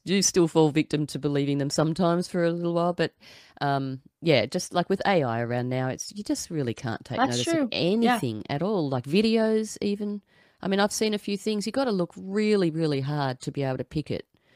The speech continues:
Speaker 1: You can generally, but most people won't look that hard. They'll just,
Speaker 2: Mm-hmm.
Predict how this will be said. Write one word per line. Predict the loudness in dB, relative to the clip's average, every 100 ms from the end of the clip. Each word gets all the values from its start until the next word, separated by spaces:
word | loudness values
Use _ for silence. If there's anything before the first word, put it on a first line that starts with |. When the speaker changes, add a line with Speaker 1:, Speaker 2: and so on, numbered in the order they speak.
| _ _
Speaker 1:
You | -6
can | 0 2 4 4
generally, | 2 2 4 4 4
but | 0
most | 2 0 0
people | -4 -4 -4
won't | -2 -4 -4
look | -8 -4
that | -4 -4
hard. | -4 -4 -4
They'll | -6 -8
just, | -6 -6
Speaker 2:
Mm-hmm. | -6 -6